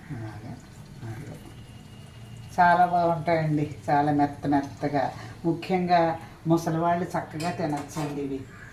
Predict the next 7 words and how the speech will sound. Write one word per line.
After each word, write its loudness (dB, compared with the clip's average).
ఎంత 0
బాగా 2
తినచ్చో, -2
వాళ్ళు 0
చాలా 2
ఆనందంగా 0
తింటారు. -4